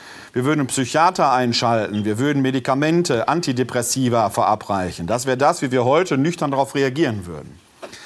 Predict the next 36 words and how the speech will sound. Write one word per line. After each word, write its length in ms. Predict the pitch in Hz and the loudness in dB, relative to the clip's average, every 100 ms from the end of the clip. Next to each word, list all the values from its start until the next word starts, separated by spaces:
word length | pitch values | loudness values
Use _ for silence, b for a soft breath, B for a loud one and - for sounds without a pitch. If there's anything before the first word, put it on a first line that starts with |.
| B B B - | B B B -2
Tatsächlich 640 | 170 165 220 247 160 - | 0 4 4 4 -2 0
aber 220 | 139 151 | 2 2
beschreibt 580 | 135 123 - 156 220 - | 0 -2 0 2 2 0
der 140 | 127 120 | -2 0
Text 520 | 123 175 - - - _ _ _ - _ - - | -2 -2 -4 -6 -10 _ _ _ -20 _ -20 -4
in 240 | 143 147 | -4 0
aller 260 | 143 180 151 | 2 4 4
Nüchternheit 920 | 139 139 156 147 147 180 240 - - - | 2 0 -2 0 0 0 -2 -6 -12 -10
sicherlich 520 | 113 170 247 165 139 - | -4 -2 0 2 0 -2
große 380 | 123 165 160 | 0 0 0
Freude 680 | 120 - 120 113 113 156 233 - b b b b b | -4 0 2 2 2 0 -4 -10 b b b b b
mit 180 | 139 175 | 0 2
dem 160 | 165 165 | 2 2
Impuls, 880 | 135 127 - 175 175 285 - - | -2 0 2 6 6 4 -2 -2
dass 240 | 147 151 - | 0 0 0
Maria 320 | 131 147 175 | 0 2 2
Jesus 460 | 131 147 165 139 - | 4 2 2 0 -2
offenkundig 520 | 151 147 143 135 120 | -2 -2 0 0 2
festhalten 600 | 151 151 175 165 147 127 | 0 2 0 0 0 0
will, 180 | 147 - | 2 2
aber 240 | 135 127 | 2 2
nicht 240 | 120 110 107 | 0 -2 -2
darf. 460 | 104 139 208 - - b b b b b b b | -2 -2 -4 -10 -14 b b b b b b b
Und 180 | 165 151 | 0 4
dann 180 | 170 147 | 2 4
doch 360 | 180 - - | 4 4 2
mit 180 | 170 123 | 0 4
dem, 260 | 180 262 208 | 4 4 4
was 200 | 180 - | 2 2
von 260 | 165 165 | 0 0
ihm 240 | 165 175 160 | 0 2 0
hier 420 | 127 165 240 240 | 0 2 2 2
übrig 440 | 160 180 208 214 | 0 0 -2 0
bleibt, 340 | 190 190 208 170 | 2 2 2 0
nämlich 400 | 139 135 120 - | 2 2 0 0
nichts, 720 | 131 233 - - - - | 0 0 -6 -8 -6 -8